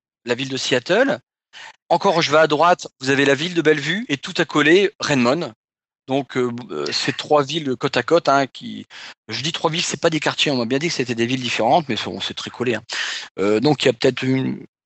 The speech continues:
vingt minutes, vingt minutes de bus entre, entre les centres-villes de, de ces trois-là. Les hôtels, euh, pour les M V P, il y en a plusieurs, puisque on peut pas mettre mille huit cents dans un seul hôtel, euh, donc sont à Bellevue. Donc là, on refait nos valises,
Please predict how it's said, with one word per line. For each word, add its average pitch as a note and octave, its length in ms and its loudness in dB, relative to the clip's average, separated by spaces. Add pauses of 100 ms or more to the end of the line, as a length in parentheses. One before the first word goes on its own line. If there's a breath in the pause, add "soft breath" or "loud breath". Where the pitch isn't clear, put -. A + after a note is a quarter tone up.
(280)
vingt A#2 360 -2
minutes, D3 640 4
vingt C#3+ 180 2
minutes D#3+ 280 6
de D#3 80 6
bus G3 320 4
entre, D#3 400 4
entre D3 340 4
les C#3+ 80 6
centres-villes D3+ 560 2
de, C3 160 0
de A#2+ 140 -6
ces - 140 -4
trois-là. D#3+ 340 2 (800 loud breath)
Les F#3 240 4
hôtels, G3 400 4
euh, D3 320 2
pour F#3 160 -2
les E3+ 80 6
M E3+ 100 4
V D#3 140 2
P, F#3 140 2
il A3+ 40 0
y F3+ 60 2
en C3+ 60 2
a C#3 60 2
plusieurs, C#3+ 420 0
puisque - 180 -10
on B2 320 -2
peut C3 80 -6
pas C#3+ 120 0
mettre C#3+ 220 2
mille C3+ 100 0
huit B2 100 0
cents C3 180 0
dans B2 180 0
un B2 60 0
seul A#2+ 180 -6
hôtel, D#3+ 320 0 (640 loud breath)
euh, A#2+ 220 4
donc D3+ 240 0
sont - 200 0
à E3+ 60 4
Bellevue. D3+ 400 0
Donc C3+ 240 -8
là, D3 140 4
on A#2+ 240 0
refait B2+ 240 -4
nos C3+ 80 0
valises, D3 280 4